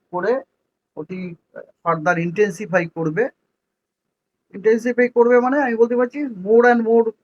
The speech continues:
wind speed gain করবে। It will remain as a severe cyclonic storm,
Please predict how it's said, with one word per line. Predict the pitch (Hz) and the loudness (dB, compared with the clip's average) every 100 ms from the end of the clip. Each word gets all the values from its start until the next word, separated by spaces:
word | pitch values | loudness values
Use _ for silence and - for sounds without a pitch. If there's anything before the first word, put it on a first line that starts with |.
| 180 | -8
wind | 190 226 | -4 -4
speed | 226 - 254 190 139 | -4 -8 -6 -6 0
gain | 170 151 | 0 0
করবে। | 143 135 240 | -2 -4 -4
It | 302 180 214 | -4 -4 -2
will | 202 | 0
remain | 156 214 285 269 | -2 0 2 2
as | 240 | 2
a | |
severe | 233 - 202 214 | 0 -2 0 0
cyclonic | 208 180 170 170 156 | 0 -4 -4 -4 -4
storm, | - 170 254 | -4 -4 -4